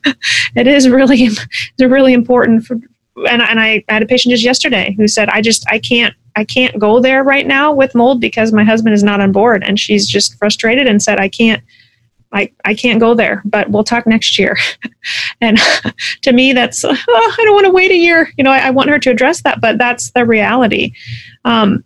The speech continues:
let's, so let's go back to mold here, or stay on the mold topic. How do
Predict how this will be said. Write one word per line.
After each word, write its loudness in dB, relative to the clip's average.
let's, -2
so 0
let's 0
go 2
back -2
to 0
mold 4
here, 2
or 2
stay 0
on 2
the 4
mold 2
topic. -4
How 0
do 2